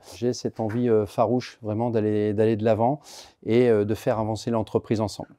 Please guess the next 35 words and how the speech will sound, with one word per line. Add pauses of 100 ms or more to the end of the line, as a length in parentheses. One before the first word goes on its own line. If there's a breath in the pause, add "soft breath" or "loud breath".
(120)
Concrètement,
euh,
aujourd'hui,
le,
le,
le
projet,
euh,
effectivement
de
Cause
à
Effet
me
plaît
énormément. (440 loud breath)
Euh,
ce
pourquoi
je
suis
passé
en
C
D
I,
donc
ça
me
paraissait,
euh,
tout
à
fait
naturel,